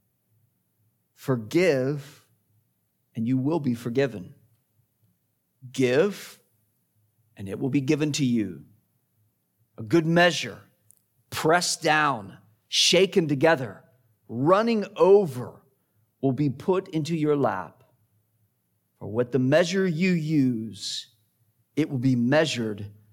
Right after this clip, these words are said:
back to you." Now look back at verse thirty-seven. An immediate question comes to our minds, a question we must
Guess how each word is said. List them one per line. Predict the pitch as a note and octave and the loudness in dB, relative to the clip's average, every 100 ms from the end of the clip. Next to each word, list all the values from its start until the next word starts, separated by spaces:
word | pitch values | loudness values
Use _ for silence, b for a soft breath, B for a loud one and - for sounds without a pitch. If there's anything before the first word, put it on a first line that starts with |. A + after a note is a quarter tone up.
| - | -20
back | A2+ C#3+ B2 G2+ - - - _ _ _ _ _ _ _ _ _ _ _ _ _ | -2 2 2 0 -8 -20 -20 _ _ _ _ _ _ _ _ _ _ _ _ _
to | - C3+ | -4 0
you." | A#2+ G2 F#2+ - _ _ _ _ _ _ _ _ _ _ _ _ _ _ - | 0 -2 -8 -20 _ _ _ _ _ _ _ _ _ _ _ _ _ _ -2
Now | D#3+ | 2
look | E3+ G#3 - | 2 2 2
back | F#3 F3+ | 2 2
at | D3+ | -4
verse | C3+ D#3 - | -2 0 0
thirty-seven. | - E3 D3+ C#3+ B2+ - - - - E3+ D#3 C3+ A#2+ A#2 b b b b b b _ _ _ _ - | 0 0 2 0 0 -8 -10 -4 2 2 2 0 -2 -4 b b b b b b _ _ _ _ 0
An | F3 | 2
immediate | F3+ A3 B3 A3+ F#3+ | 4 4 4 4 2
question | - F3+ G3 F#3+ - D3+ C#3+ | 0 2 2 2 0 2 0
comes | C3 F3 F3+ E3+ | 0 0 0 0
to | E3+ | 2
our | D#3 D3 | 4 4
minds, | C#3+ D3 D#3 D3 C3+ | 4 2 2 0 -2
a | C#3 | -6
question | - F3 F#3+ G3 - E3 D3 C3+ | -8 0 0 0 0 2 2 2
we | F3 | 2
must | F3 D#3 D#3+ D#3 - - | 2 2 2 2 -2 -8